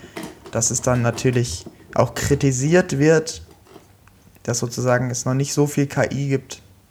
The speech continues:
<laughs> dass keine Kritik mehr kommt, weil alle nur noch in ihren Bubbeln drin sind, sondern dass es auch noch gecheckt wird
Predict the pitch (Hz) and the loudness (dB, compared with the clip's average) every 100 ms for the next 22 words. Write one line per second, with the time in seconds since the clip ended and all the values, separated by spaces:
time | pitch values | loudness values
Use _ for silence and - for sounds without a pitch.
0 | _ _ _ _ - - - - - 175 | _ _ _ _ -8 -8 -8 -14 -10 -8
1 | 180 - 196 175 - 131 131 185 156 151 | -8 -8 -6 -6 -2 -4 -2 2 2 2
2 | - 143 156 156 160 147 147 151 147 - | -2 -2 -2 0 0 2 2 0 -2 -10
3 | - - - - 98 - 131 131 123 131 | -20 -20 -18 -10 -4 0 0 2 0 0
4 | 117 120 120 127 160 151 143 139 131 131 | -2 -2 0 2 2 2 0 0 2 2
5 | 127 131 131 131 - 131 127 - - 175 | 2 2 0 -2 0 0 0 -4 0 0
6 | - - 165 - | 2 2 2 0